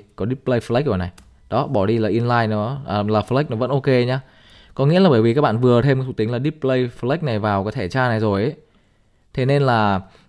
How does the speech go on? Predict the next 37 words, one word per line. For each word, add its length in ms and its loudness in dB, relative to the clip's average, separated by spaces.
những 140 0
cái 80 0
thẻ 120 0
con 300 2
nó 160 0
tự 180 -4
khắc 220 -4
lên 140 2
chiều 180 -2
ngang 260 0
các 60 -10
bạn 180 -4
nhá. 180 0
À, 120 -8
đây 220 0
mình 180 -2
có 80 -4
mà 100 -2
comment 320 -4
thằng 100 -4
này 100 -2
lại 180 -4
này. 180 -4
Thì 220 -4
nếu 140 -2
mà 340 2
những 180 -4
cái 60 -6
thẻ 140 -2
lơ 100 0
y 140 2
này 200 -2
trong 140 -6
trường 100 -6
hợp 120 -6
này 240 -2
ấy, 120 -6